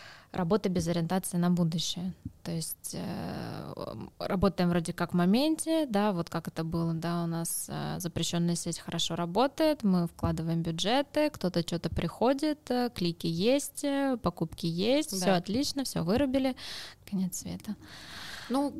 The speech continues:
Speaker 2: опять же, конец света для тех, во-первых, у кого в <laughs> пуле, да, как бы нету хороших маркетологов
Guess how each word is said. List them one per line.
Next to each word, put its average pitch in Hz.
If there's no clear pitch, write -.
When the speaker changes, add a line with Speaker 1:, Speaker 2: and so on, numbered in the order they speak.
Speaker 2:
опять 240
же, 185
конец 254
света 226
для 180
тех, 359
во-первых, 185
у 180
кого 196
в 175
<laughs> -
пуле, 185
да, 170
как 185
бы 180
нету 214
хороших 208
маркетологов 233